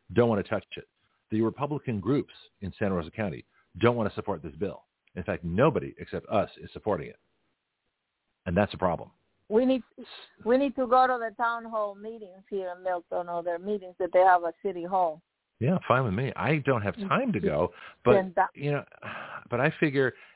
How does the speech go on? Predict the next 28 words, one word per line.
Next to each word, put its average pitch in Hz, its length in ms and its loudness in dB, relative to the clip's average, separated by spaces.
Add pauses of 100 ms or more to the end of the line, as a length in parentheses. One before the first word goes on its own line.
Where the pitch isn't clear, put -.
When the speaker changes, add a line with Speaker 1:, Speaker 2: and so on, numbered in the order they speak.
Speaker 1:
once 117 300 2
we've 139 180 4
written 120 260 2
the 107 40 0
bills 107 240 2
at 104 80 -4
Action 101 280 -4
Radio, 98 460 0
it, 104 200 0
it 101 200 -6
really 123 260 6
needs 117 220 -2
to - 60 -12
come 98 160 -4
from 92 140 -8
the 78 80 -8
people. - 260 -12 (640)
Because 92 800 0
Speaker 2:
Yeah. 208 180 0
Speaker 1:
if 85 40 -6
we 123 560 2 (100)
are 98 80 4
the 95 140 4
only 139 160 6
ones 127 180 4
advocating 107 400 4
our 85 60 0
bills, 110 280 4